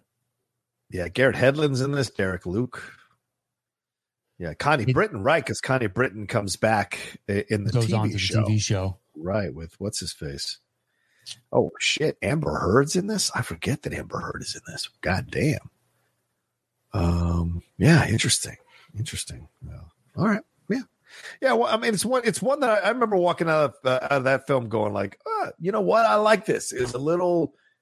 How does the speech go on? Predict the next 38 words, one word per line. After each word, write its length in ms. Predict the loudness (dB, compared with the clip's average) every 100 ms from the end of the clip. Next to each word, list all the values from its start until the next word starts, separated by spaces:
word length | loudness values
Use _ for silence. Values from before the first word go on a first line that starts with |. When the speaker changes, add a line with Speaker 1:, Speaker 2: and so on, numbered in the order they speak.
| _
Speaker 1:
it's 80 | -2
a 40 |
little 240 | 0 2 4
honest, 640 | 4 2 2 0 -2 -6 -18 _
but 120 | 0 2
I 80 |
still 280 | 0 0 2
liked 320 | 2 2 0
it." 120 | -10 -18 -20
So, 360 | -14 -10 -8
yeah. 240 | -6 -8 -8 -16 _ _ _ -16 -16 -20 -20 -20 _
Um, 320 | 0 2 2 2
all 100 | 0
right, 120 | 0 -2
where 140 | -2 2
are 20 |
we 80 | 2
off 120 | 2
to 80 | 0
next 300 | 0 0 0
year? 180 | 0 2
Number, 400 | 2 0 0 2
oh, 200 | 2 2
my 120 | 2 0
number 180 | 0
four, 260 | -4 -4 -4
which 220 | -4 -6
is, 380 | -4 -4 -4 -2
Speaker 2:
Correct. 240 | 0 0 0
Speaker 1:
uh, 40 | -2 -8 -6
the 80 | -6
punt 280 | -2 -2 -2
from 220 | -2 -2 -2
earlier 460 | -2 0 2 2
was 160 | 2 -2
Silver 260 | 0 2
Linings 360 | 4 4 2 -2
Playbook. 460 | 0 0 0 -4